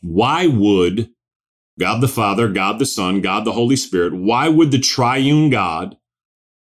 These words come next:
that has ex-, that has existed,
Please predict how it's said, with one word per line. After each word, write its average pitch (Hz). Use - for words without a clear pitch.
that 110
has 113
ex-, 101
that 113
has 117
existed, 107